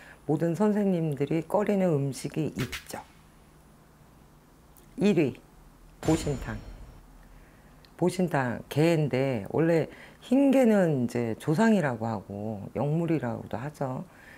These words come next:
그래서 꿈에서 선몽도 많이 받고, 뭐, 검은 게는 저승사자에 비유하듯이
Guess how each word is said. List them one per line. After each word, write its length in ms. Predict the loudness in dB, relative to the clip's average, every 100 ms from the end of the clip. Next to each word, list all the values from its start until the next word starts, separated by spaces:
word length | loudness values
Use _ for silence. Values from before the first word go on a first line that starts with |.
| -14 -8
그래서 220 | -4 -4
꿈에서 500 | 0 2 2 2 -2
선몽도 500 | 0 0 0 0 -2
많이 260 | -2 -4
받고, 600 | -6 -12 -18 -6 -4 -4 -8 -20 -18 -8
뭐, 100 | -6
검은 640 | -2 2 2 2 0 0
게는 420 | -2 -4 -4 -4
저승사자에 840 | -4 -4 -2 -2 -4 -6 -6 -6 -10 -8
비유하듯이 880 | -4 -4 -4 -6 -10 -10 -10 -10